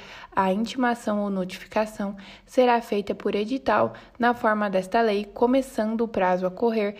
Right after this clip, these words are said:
dez dias após a última publicação. Capítulo nove. Disposições penais. Artigo cinquenta. Constitui crime contra a administração pública. Um, dar início de qualquer modo ou efetuar loteamento ou desmembramento do solo para fins urbanos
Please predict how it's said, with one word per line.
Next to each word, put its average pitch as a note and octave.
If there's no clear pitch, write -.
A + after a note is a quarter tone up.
dez B3
dias A#3
após A3+
a A3
última G#3
publicação. G#3
Capítulo B3
nove. G3
Disposições G#3+
penais. -
Artigo A#3+
cinquenta. A#3+
Constitui B3+
crime G#3
contra G3
a G3
administração G3
pública. F#3
Um, A3
dar A3+
início A#3
de A3
qualquer G3
modo F#3+
ou G3+
efetuar G3
loteamento G#3+
ou F#3+
desmembramento G3
do A#3
solo G#3
para G3
fins G3
urbanos G#3+